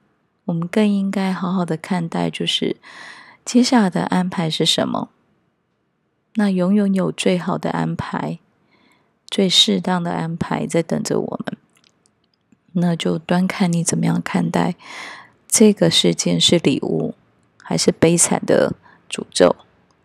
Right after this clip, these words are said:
那我想韩剧这个《Hello，你好吗》步调不是很快，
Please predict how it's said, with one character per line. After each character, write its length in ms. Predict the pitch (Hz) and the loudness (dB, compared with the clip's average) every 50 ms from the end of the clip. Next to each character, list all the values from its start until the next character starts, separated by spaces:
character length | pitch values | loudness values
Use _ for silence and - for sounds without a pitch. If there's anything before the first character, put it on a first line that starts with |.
| - - - - - - - - - _ _ _ _ - | -20 -20 -20 -20 -20 -20 -20 -20 -20 _ _ _ _ 0
那 140 | 233 233 | 2 2
我 140 | 214 196 190 | 4 2 2
想 400 | 185 - - 202 185 175 175 - - 220 - _ _ _ _ _ - - | 0 0 0 0 0 0 -2 -6 -8 -12 -16 _ _ _ _ _ -20 -20
韩 300 | - - - 185 180 196 | -10 -6 -2 0 0 0
剧 200 | - - 220 202 | 2 2 2 2
这 160 | - - 202 | 2 0 2
个 120 | 196 190 180 | 2 2 2
《Hello， 420 | 180 - - 190 196 196 185 175 | 0 0 0 0 2 2 2 0
你 160 | 175 170 165 | 0 0 -2
好 200 | 175 180 175 160 | 0 0 -2 0
吗》 320 | 156 160 156 165 160 170 - _ _ _ - - - - - - - _ | 0 -2 -2 -2 -2 -4 -6 _ _ _ -20 -20 -20 -18 -20 -20 -20 _
步 140 | - 254 254 | 4 6 8
调 180 | 226 233 220 202 | 8 8 6 6
不 100 | - 190 | 4 2
是 200 | 190 - - 185 | 4 4 4 4
很 120 | 185 170 | 4 2
快， 420 | - - - 190 175 160 156 170 | -2 -4 -2 -2 -2 -2 -2 -6